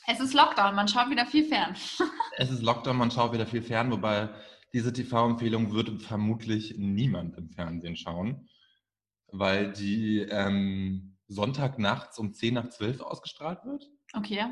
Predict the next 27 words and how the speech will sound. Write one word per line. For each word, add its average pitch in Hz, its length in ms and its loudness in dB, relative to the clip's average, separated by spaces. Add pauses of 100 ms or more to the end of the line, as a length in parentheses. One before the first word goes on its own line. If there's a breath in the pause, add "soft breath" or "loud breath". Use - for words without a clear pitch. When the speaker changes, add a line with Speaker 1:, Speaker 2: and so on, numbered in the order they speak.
Speaker 2:
Deswegen 107 520 -6
wird 123 180 -2
man 117 160 0
auf 110 100 -4
jeden 370 200 4
Speaker 1:
Hey. 269 100 2
Speaker 2:
Fall 107 220 0
in 107 200 -8
die 104 320 -10
A-R-D-Mediathek 104 1000 -2
ausweichen 87 600 -6
wollen 90 480 -8
und 95 280 -4
sich 95 160 -8
das 95 200 -14
dort, - 440 -10 (180)
ähm, 87 320 -12 (760)
online 107 220 -2
Speaker 1:
Anschauen. 87 160 -4
Speaker 2:
anschauen. - 380 -10 (1300 loud breath)
Und 123 340 2
ich 127 260 -4
möchte 123 300 -2
die, 107 340 -2
die, 104 380 0
die 98 120 -6
Talksendung 107 1000 -4